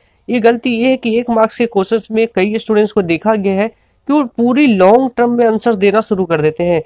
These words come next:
but ये आपको गलती नहीं करना। वहीं अगर आपके फ़ाइव मार्क्स के क्वेश्चंस में वो शॉर्टकट यूज़ करते हैं, तो इस तरीके से ये जो गलतियाँ आप देख रहे हैं, यहाँ पर आप ज़्यादा लिख रहे हैं, यहाँ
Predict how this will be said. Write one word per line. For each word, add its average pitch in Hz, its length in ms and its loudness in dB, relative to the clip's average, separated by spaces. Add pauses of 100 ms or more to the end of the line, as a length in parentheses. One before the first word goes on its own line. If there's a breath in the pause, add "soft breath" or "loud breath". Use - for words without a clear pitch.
(320 soft breath)
but 254 200 -4
ये 233 260 2
आपको 262 280 4
गलती 233 300 2
नहीं 240 180 0
करना। 233 260 0
वहीं 220 300 2
अगर 226 180 0
आपके 226 180 -2
फ़ाइव 202 340 0
मार्क्स 208 220 0
के 226 80 -2
क्वेश्चंस 202 420 -2
में 220 100 0
वो 226 100 4
शॉर्टकट 175 520 -2
यूज़ 180 200 -6
करते 180 260 0
हैं, 185 100 -2
तो - 460 -8
इस 277 120 -2
तरीके 302 280 -2
से 285 120 -4
ये 277 80 0
जो 269 120 -2
गलतियाँ 208 440 2
आप 247 60 0
देख 233 240 0
रहे 247 140 2
हैं, 233 80 2
यहाँ 190 260 0
पर 233 160 2
आप 220 140 2
ज़्यादा 190 280 2
लिख 208 220 -4
रहे 226 160 0
हैं, 202 60 0
यहाँ 180 200 -2